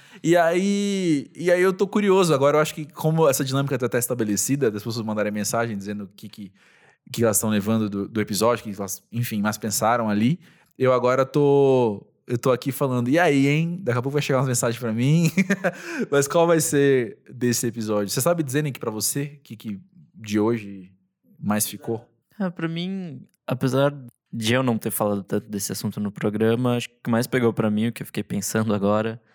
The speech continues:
Speaker 2: é sobre família. E a gente até tinha falado sobre família já no programa passado.
Speaker 1: Uhum.
Speaker 2: Sobre o relacionamento com família, sobre aproveitar a família, sobre
Speaker 1: Uhum.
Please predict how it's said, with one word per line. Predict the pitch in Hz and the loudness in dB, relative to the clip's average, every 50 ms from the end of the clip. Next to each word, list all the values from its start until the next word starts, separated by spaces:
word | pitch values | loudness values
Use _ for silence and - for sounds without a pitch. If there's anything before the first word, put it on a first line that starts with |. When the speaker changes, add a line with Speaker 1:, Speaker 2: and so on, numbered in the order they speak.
| _ _ _ _ _ | _ _ _ _ _
Speaker 2:
é | - 117 | -2 0
sobre | 117 - 135 131 139 | 0 0 0 0 -2
família. | - - 160 156 147 139 139 139 131 113 107 | 0 0 0 2 2 2 2 4 4 4 4
E | 104 107 | 4 2
a | 107 | 0
gente | - 117 110 - - | -2 -4 -8 -10 -6
até | - 120 | -4 -4
tinha | 117 - 127 117 | -2 -2 -4 -2
falado | - - 117 113 107 | 0 0 0 0 0
sobre | - 120 110 107 - | -2 -6 -8 -4 -4
família | - 110 107 107 107 107 104 | -2 0 0 2 2 2 0
já | 95 107 107 | 0 -2 -4
no | 107 | -4
programa | - 107 107 98 101 101 98 | -2 -2 -2 -2 -2 -4 -6
passado. | 95 - 98 98 - - 104 104 107 120 139 156 165 - - | -6 -6 -6 -6 -2 0 0 2 2 2 0 -2 -4 -6 -8
Speaker 1:
Uhum. | 135 117 101 104 107 110 123 170 202 - - _ _ _ _ _ | -8 -6 -4 -2 -2 -2 -2 -4 -6 -8 -14 _ _ _ _ _
Speaker 2:
Sobre | - - 107 104 104 101 98 | -4 -4 -2 0 0 0 0
o | 98 | 0
relacionamento | 95 98 98 95 95 - 104 - - 95 98 - - | -2 -4 -6 -6 -6 -6 -6 -6 -4 -6 -6 -8 -10
com | - 151 | -14 -12
família, | - - - 101 104 110 117 117 104 98 95 | -10 -6 -2 0 0 2 2 2 0 0 -2
sobre | - - 98 95 98 | -2 -4 -4 -2 -2
aproveitar | 95 - - 101 95 98 90 - 101 98 | -4 -2 -4 -6 -4 -6 -6 -4 -4 -6
a | |
família, | 95 - 95 95 98 104 113 123 123 110 104 104 98 98 95 | -4 -6 -8 -6 -4 -2 0 0 0 0 0 0 -2 -2 -4
sobre | - - - 95 113 113 101 101 | -8 -10 -8 -8 -6 -6 -4 -2
Speaker 1:
Uhum. | 98 101 113 135 160 | -2 -2 -2 -4 -6